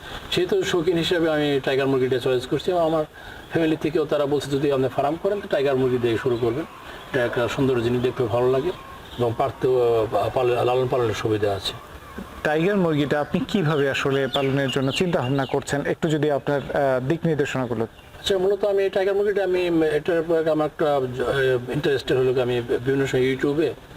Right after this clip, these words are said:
Speaker 1: বিদেশের অনেক, আহ, বিশেষ করে চীনের অনেকগুলো, আহ, দেখেছি যে ওরা টাইগার মুরগি দিয়ে কীভাবে স্বাবলম্বী হচ্ছে।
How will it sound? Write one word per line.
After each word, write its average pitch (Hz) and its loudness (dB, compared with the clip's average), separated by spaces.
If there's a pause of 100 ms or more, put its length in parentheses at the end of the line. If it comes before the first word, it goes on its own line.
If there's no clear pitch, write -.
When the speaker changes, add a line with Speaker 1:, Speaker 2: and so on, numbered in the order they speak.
(460)
Speaker 1:
বিদেশের 127 2
অনেক, 123 2
আহ, 117 2 (100)
বিশেষ 110 -2
করে 135 0
চীনের 147 2
অনেকগুলো, 131 2
আহ, 117 2 (720)
দেখেছি 131 0 (420)
যে 139 2
ওরা 127 4
টাইগার 127 2
মুরগি 127 2
দিয়ে 120 2 (360)
কীভাবে 113 4
স্বাবলম্বী 113 0
হচ্ছে। 101 0